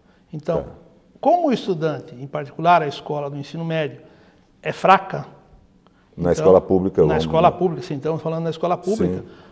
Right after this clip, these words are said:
Speaker 1: pra ele superar essa barreira era difícil. Então, depois nos estudos, em particular coordenados pelo professor Jaime,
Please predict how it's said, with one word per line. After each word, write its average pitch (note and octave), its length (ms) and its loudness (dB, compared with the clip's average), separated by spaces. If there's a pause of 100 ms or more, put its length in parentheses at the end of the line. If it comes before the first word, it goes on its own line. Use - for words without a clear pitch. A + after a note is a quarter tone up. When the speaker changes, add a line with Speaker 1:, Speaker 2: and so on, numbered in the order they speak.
(120)
Speaker 1:
pra F#3 200 2
ele A#3+ 440 2 (480)
superar F3+ 560 0
essa D#3+ 200 -6
barreira D#3+ 540 0 (460)
era E3+ 220 0
difícil. - 560 -4 (540)
Então, F3 560 -6 (440)
depois F3+ 360 2
nos F3 160 -2
estudos, E3 420 -2
em D3+ 80 -6
particular D#3 540 -2
coordenados D3+ 480 -6
pelo D3+ 160 -8
professor D3 360 -8
Jaime, F3 320 0